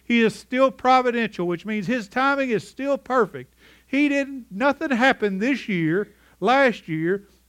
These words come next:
next year, or ten years from now that's caused God to sit back on his throne, rub his chin, and say, "I did not see that coming." Jesus, in his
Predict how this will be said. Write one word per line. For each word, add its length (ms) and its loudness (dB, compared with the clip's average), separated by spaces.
next 400 -2
year, 240 2
or 60 0
ten 280 -6
years 240 -2
from 220 -10
now 380 -4
that's 180 -6
caused 400 2
God 340 4
to 80 -4
sit 240 -6
back 240 2
on 140 -2
his 220 0
throne, 440 -4
rub 280 0
his 300 -2
chin, 440 -2
and 140 -4
say, 200 0
"I 140 2
did 180 -6
not 440 0
see 400 -4
that 260 -6
coming." 380 -8
Jesus, 520 0
in 120 -8
his 300 -6